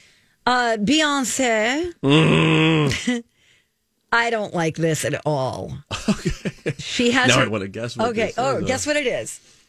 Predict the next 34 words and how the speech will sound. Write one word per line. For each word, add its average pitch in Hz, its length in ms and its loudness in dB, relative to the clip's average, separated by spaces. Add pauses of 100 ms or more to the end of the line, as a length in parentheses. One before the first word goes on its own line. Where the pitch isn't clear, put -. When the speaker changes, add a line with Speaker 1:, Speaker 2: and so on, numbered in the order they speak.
(240)
Speaker 2:
Um, 107 580 2 (800)
it 135 260 2
is 123 840 2 (440)
Speaker 1:
Well, 208 260 -2
one 262 200 0
of 208 100 -2
them 185 160 2
is 151 140 0
fine. - 520 -6 (720)
Speaker 2:
i-, 120 140 -2
is 120 220 2
one, 127 300 2
like, 117 240 0
people 120 340 0
there 107 260 2
to - 140 -10
sort 107 260 -2
of, 98 160 -2
um, 90 580 -2 (680)
speak - 320 -2
affirmations 95 840 0
to 67 160 -6
her - 520 0
Speaker 1:
<laughs> - 0 -
Speaker 2:
pre-concert. 302 800 -2 (360)
You, 110 200 2
that 117 120 4
would 107 100 2
irritate 95 260 2
you. 277 60 6
Speaker 1:
No, 220 460 2
that's 247 280 -2
hilarious, 240 960 0
though. 92 420 -2